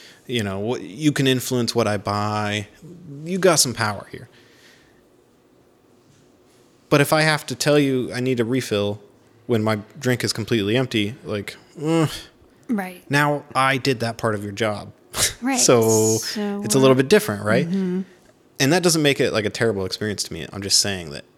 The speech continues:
Speaker 1: that's what I expect. If, I, if I'm
Speaker 2: It's
Speaker 1: going
Speaker 2: like,
Speaker 1: somewhere and I
Speaker 2: uh,
Speaker 1: know, you know.
Speaker 2: he just didn't feel competent at his job.
Speaker 1: Right.
Speaker 2: And maybe he was new,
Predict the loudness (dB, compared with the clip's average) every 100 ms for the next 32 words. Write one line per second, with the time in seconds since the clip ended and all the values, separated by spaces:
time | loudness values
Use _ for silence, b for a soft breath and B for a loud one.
0 | _ _ _ _ _ _ -2 -2 -2 -4
1 | -4 -6 -6 -12 -20 _ _ _ -10 -6
2 | -6 -2 2 4 4 4 4 2 2 2
3 | 0 0 0 -2 -4 -10 -10 -8 -8 -12
4 | _ _ -4 0 0 0 0 -2 -2 -2
5 | -4 -4 -8 -8 -8 -10 -8 -8 -6 -8
6 | -8 -4 -2 -2 -6 -14 _ _ _ _
7 | _ _ _ -16 -12 -10 -8 -8 -6 -6
8 | -4 -4 -4 -4 -4 -4 -6 -8